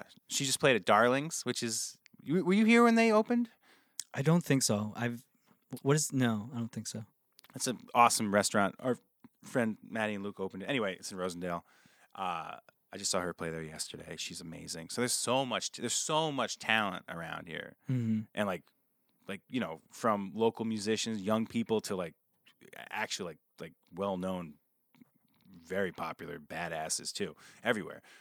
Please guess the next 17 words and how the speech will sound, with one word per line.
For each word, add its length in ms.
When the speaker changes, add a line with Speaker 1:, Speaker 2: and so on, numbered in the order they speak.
Speaker 1:
Um, 400
but 180
I 60
feel 220
like 80
there 100
hasn't 340
been 120
a 60
place 720
where 120
we 60
can 100
all 140
get 220
together 400
and, 100